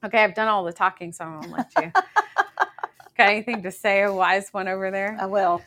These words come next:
Speaker 2: I don't know about that. Um, but I,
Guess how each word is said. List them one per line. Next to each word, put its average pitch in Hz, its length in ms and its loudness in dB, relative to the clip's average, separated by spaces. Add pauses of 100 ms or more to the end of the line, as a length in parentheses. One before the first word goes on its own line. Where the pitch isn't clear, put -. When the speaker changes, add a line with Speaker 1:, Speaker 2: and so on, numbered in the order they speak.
(180)
Speaker 2:
I 180 100 -14
don't 202 140 -14
know 196 140 -6
about 170 260 -4
that. 175 480 -2
Um, 165 320 -4 (1080)
but 254 240 8
I, 202 240 4